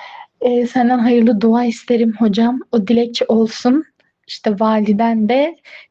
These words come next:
diğer, e, büyük, e, saygıdeğer vekillerimizden fayda görelim. Herkesten dua isterim. Gerçekten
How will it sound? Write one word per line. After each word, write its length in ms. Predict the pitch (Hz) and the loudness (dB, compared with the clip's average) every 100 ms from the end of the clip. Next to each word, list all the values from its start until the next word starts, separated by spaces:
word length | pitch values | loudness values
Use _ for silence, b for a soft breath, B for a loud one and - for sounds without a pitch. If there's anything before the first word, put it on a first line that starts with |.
| - | -4
diğer, 460 | 233 226 226 - - - | 0 0 -2 -8 -10 -6
e, 240 | 202 202 185 190 - _ _ _ _ - | -4 -2 -4 -6 -8 _ _ _ _ 0
büyük, 420 | 220 208 - - B B B | 0 0 -4 -12 B B B
e, 560 | 202 196 190 190 190 185 | -4 0 0 2 2 0
saygıdeğer 720 | 185 - 202 202 208 208 208 | -2 -4 -4 -2 0 0 0
vekillerimizden 920 | 202 202 208 202 202 196 196 202 285 - B B B B B B B B B B | -2 -2 0 0 0 0 -2 -2 -4 -6 B B B B B B B B B B
fayda 380 | - 262 247 220 | -8 -2 0 0
görelim. 680 | 226 233 220 214 240 302 330 _ _ | 2 2 2 0 0 -2 -6 _ _
Herkesten 880 | - 277 269 269 254 226 247 262 254 | -8 -4 -4 0 0 2 0 0 2
dua 240 | 233 240 247 | 2 2 0
isterim. 680 | 220 - - 226 220 226 247 _ _ _ - | -4 -8 -2 0 0 -2 -6 _ _ _ -4
Gerçekten 840 | 226 220 - 220 208 - 214 226 | -2 -2 -2 -4 -4 -2 0 -2